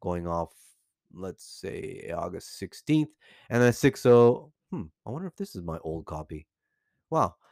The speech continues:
there's a six point oh gloss sticker. I had one of these.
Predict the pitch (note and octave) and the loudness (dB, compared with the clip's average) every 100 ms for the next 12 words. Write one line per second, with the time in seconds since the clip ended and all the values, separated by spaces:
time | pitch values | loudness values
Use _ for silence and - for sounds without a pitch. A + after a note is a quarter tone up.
0 | _ _ C3+ C#3+ D3+ - D#3 - D#3 D3 | _ _ 0 2 2 0 0 2 4 4
1 | C3 D3 E3 - F#2+ F2+ F#2 D3 E3 G3+ | 6 4 4 0 -2 -2 -4 -4 -6 -6
2 | G#3 A2 F2+ E2+ F2 E2+ - | -4 -4 -4 -4 -6 -8 -12